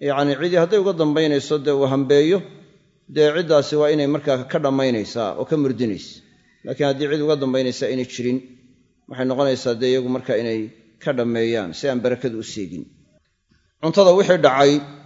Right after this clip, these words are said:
in la soo qaado, laga bi'iyo wixii ku sugan, dabeedna marka waxa la cuno inay sunno tahay, iyaduna waxa weeye waa masaa'isha baabku ku saabsan yahay, in waxa weeye, ee, farihii marka la muudsado dabadeed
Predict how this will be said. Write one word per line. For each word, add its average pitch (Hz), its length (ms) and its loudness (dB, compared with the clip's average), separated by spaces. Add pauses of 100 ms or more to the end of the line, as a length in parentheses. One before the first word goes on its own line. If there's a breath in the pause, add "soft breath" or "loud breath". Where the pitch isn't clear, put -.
(320)
in 180 100 0
la 156 80 4
soo 175 240 4
qaado, 151 300 6
laga 156 200 6
bi'iyo 143 320 4
wixii 151 200 0
ku 180 100 -6
sugan, 185 340 4 (720)
dabeedna 160 280 6
marka 175 220 4
waxa 156 200 6
la 151 140 6
cuno 170 240 4 (300)
inay 131 160 -2
sunno 156 280 0
tahay, 175 320 6 (640)
iyaduna 139 320 2
waxa 139 200 2
weeye 135 300 4
waa 117 340 2
masaa'isha 143 500 -2
baabku 143 280 2
ku 160 60 -8
saabsan 151 480 0
yahay, 139 220 6 (800)
in 170 140 2
waxa 156 200 2
weeye, 139 420 6 (680)
ee, 131 340 2
farihii 165 340 0
marka 151 260 -2
la 131 100 0
muudsado 131 440 2
dabadeed 113 500 -2